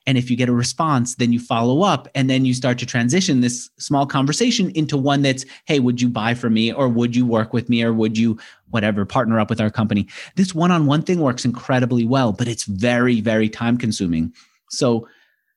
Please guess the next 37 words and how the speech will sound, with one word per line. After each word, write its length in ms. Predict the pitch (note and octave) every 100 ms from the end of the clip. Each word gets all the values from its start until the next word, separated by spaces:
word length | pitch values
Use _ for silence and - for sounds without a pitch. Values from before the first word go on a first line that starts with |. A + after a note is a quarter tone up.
| -
there, 280 | C#3 B2+ - -
there 100 | A#2+
are 60 | B2+
agencies 560 | A3+ C4 C#3+ D2 C#2+
now 220 | G2 D#2+
that 140 | G2 A2+
will 100 | A#2+
do 300 | G#2+ A2+ D4+
this 180 | D#3 B2
for 140 | -
people. 360 | G2 G2+ E2+ E2
They'll 140 | B2+
say, 160 | E3 G#3
"Look, 280 | C#4+ - _ _ _ -
I 120 | F#3
know 120 | A3
you 160 | G3 F#3
need 140 | E3+ D3+
these 140 | D3
type 180 | D3+ C3+
of 60 |
businesses. 380 | B2 C3 E3 F#3+ - -
We'll 180 | C#3+ F#3+
find 260 | F#3 E3 E3
them 80 | D#3+
for 160 | F3
you. 60 | F3
Just 200 | D3 -
pay 200 | - C3
us 160 | A#2
when 100 | A2+
we 80 | G#2+
get 180 | G2 G2+
a 40 |
contact 500 | F#2+ G2 F#2 F2+ F2+
for 140 | - B1+
you." 160 | -